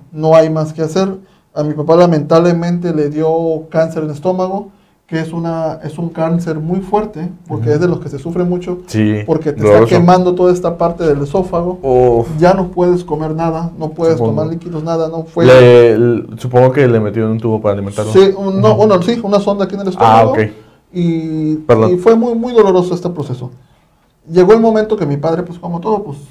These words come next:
Speaker 1: sabía el desenlace, ¿no? Habló con nosotros y mi padre me dijo, bueno, nos dijo, "De ninguna manera vayan a dejar que me intuben".
Speaker 2: Ok.
Speaker 1: O sea, porque,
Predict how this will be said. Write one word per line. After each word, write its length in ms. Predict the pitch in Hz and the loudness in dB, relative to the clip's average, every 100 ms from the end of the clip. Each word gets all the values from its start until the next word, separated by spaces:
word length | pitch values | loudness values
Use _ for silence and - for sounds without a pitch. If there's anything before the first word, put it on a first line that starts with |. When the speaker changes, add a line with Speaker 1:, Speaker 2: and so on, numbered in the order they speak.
| - | -18
Speaker 1:
sabía 420 | - 165 160 170 | -4 0 2 2
el 80 | 160 | 2
desenlace, 580 | 160 185 185 202 - 196 | -2 -4 -2 -2 -4 -8
¿no? 200 | 214 - _ _ _ _ _ | -8 -10 _ _ _ _ _
Habló 300 | - 165 180 | 0 2 2
con 100 | 185 | 2
nosotros 540 | 190 185 190 190 190 - 185 | -2 -2 -4 -4 -6 -8 -6
y 100 | 185 | -2
mi 120 | 175 | -2
padre 320 | 175 175 180 | 0 0 0
me 160 | 175 175 | -2 -2
dijo, 400 | 180 - 156 - | -4 -8 -14 -6
bueno, 180 | 185 202 | -4 -2
nos 200 | 156 156 | -2 -4
dijo, 320 | 196 - 131 - _ _ _ _ _ | -6 -8 -14 -16 _ _ _ _ _
"De 180 | 160 170 | -2 2
ninguna 360 | 175 175 208 214 | 4 4 2 0
manera 380 | 180 175 185 | 0 0 0
vayan 220 | 185 180 180 | -2 -2 -2
a 60 | |
dejar 260 | 160 156 170 | -4 -6 -8
que 100 | 165 | -10
me 120 | 143 | -10
intuben". 500 | 135 131 151 127 - _ _ _ | -12 -12 -12 -12 -14 _ _ _
Speaker 2:
Ok. 220 | 110 110 104 92 - _ | -4 -2 -2 -2 -8 _
Speaker 1:
O 120 | 156 | -10
sea, 220 | 143 151 147 | -2 -2 -2
porque, 680 | 165 156 160 165 160 - | -2 -2 0 0 0 -4